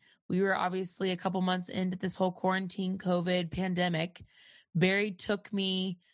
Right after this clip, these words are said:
to one, it was about forty-five minutes one direction from our house. And we went to this beautiful, gorgeous trail area in Claremont, Florida. It's, like, hilly and beautiful. There's a lake. And then we grabbed lunch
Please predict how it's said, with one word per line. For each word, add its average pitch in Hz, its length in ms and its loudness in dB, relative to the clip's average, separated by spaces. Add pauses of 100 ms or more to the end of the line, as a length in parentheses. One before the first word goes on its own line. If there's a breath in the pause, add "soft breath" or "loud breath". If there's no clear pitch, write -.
(460)
to 180 420 2
one, 196 540 0
it - 100 -4
was 196 80 -2
about - 240 -2
forty-five 214 340 0
minutes 208 260 -2
one 196 140 0
direction 180 360 0
from 175 140 2
our 170 100 2
house. 165 440 -2 (360 soft breath)
And 180 120 4
we 185 80 2
went 185 140 -4
to 185 60 -4
this 180 220 -4
beautiful, 190 880 0 (100)
gorgeous 185 600 0
trail 175 380 0
area 160 600 -2
in 175 120 0
Claremont, 170 420 0
Florida. 156 460 0 (460)
It's, - 80 -8
like, - 120 -2
hilly 185 400 2
and 165 100 -2
beautiful. 175 280 0
There's 156 200 -2
a 143 60 -6
lake. 165 420 0 (460 soft breath)
And 185 200 4
then 180 480 0
we 196 140 -2
grabbed 190 360 0
lunch 202 480 -2